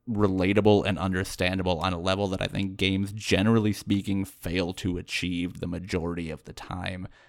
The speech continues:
And I think for that reason alone, it is worth playing. But it definitely has its flaws and when it comes to gameplay. And it is not,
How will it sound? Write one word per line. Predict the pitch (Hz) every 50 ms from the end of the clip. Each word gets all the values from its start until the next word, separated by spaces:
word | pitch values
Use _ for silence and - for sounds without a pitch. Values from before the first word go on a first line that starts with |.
| _ _ _
And | 90 90
I | 92
think | 92 98 92 -
for | - - 107 101
that | 87 85 92 104 110 - 98
reason | 104 104 104 101 107 98 90 - -
alone, | 90 85 80 80 85 90 92 87 80 80 78 80 90 - - _ _ _ -
it | - 92 87
is | 87 85 82 87 87 - -
worth | - 95 95 90 92 85 82 - -
playing. | - - - 87 80 78 80 80 80 78 80 - _ _ _ _ _ _ _ _ _ _ _ _ _ _ _ _ _ _ _ - - - - 110 - -
But | - 143 120 107 101 - - _ _ _ _ _ _ _ _ _ _ _ _ _ _ _ _ _ _ _
it | - 107 90
definitely | 95 104 95 87 101 92 87 87
has | - - - - 92 85 82 82
its | 76 67 -
flaws | - - 98 92 80 76 80 85 78
and | 80 76 76 82
when | 82 82
it | 85
comes | - 87 78 - -
to | 87 80
gameplay. | 82 80 80 78 92 87 90 92
And | 95 101
it | 101 104
is | 110 104 110
not, | 127 131 131 120 104 -